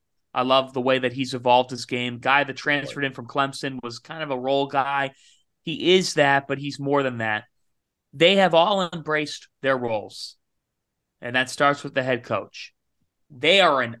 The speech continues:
unselfish playing team with an elite point guard who is deserving of Big East Player of the Year. He's deserving of it. I'm not saying he's gonna get it, but he's deserving of it. I'm all in. I'm, I'm putting my chips at the table.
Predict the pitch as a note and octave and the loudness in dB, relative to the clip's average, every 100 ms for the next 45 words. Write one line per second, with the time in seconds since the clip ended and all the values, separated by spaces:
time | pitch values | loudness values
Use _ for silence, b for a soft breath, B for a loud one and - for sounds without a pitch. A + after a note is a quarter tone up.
0 | _ E3 F#3 G3+ G3+ G3 _ - - D#3+ | _ 4 4 4 -2 -12 _ -14 2 6
1 | D3+ D3 D#3+ C#3+ - - C3+ C3 B2+ A#2+ | 6 4 -2 -4 -8 -4 -2 -2 -4 -8
2 | B2+ A2+ G#2+ A2 _ _ C#3 B2+ A#2+ A#2 | -6 -6 -8 -12 _ _ -2 -2 -4 -6
3 | A2 A#2 C3+ E3 F3+ - - _ - D3+ | -8 -4 -2 -2 -6 -10 -20 _ -6 -2
4 | C#3 B2+ A2 F#2+ - - - - - - | -2 -2 -2 -2 -6 -20 -20 -20 -20 -12
5 | - - _ C3 B2+ A#2+ C3 B2 D3 D#3 | -12 -12 _ 0 0 0 -6 2 2 4
6 | D#3+ C3+ - C#3 C#3 C3+ - C#3 C3 B2+ | 0 -4 -2 -4 -2 -6 -6 -2 2 2
7 | B2 B2 A#2 A2+ B2+ C#3 D3 D#3 E3+ - | 0 -2 -4 -4 -4 0 2 6 6 6
8 | C3 A2+ A2 B2 B2+ - D3 D3 D3+ D3 | 0 0 0 0 0 -4 -6 -6 -6 0
9 | C#3 B2 B2 A#2+ C3 B2 C3+ B2 A2+ G2+ | 0 0 -6 -8 -8 0 2 2 -2 -4
10 | G2+ - b b b b E3+ G3+ F3 E3 | -8 -14 b b b b 4 6 6 6
11 | E3 E3+ A#2+ _ B2 C#3+ - E3 E3 - | 4 -2 -6 _ -2 -2 0 0 0 -2
12 | A#3 B3 C4+ A#3+ - C4+ A#3+ C#4+ D4+ C4 | 0 2 4 2 0 -6 -6 -6 -4 4
13 | C4+ C4+ E4 | 4 4 -4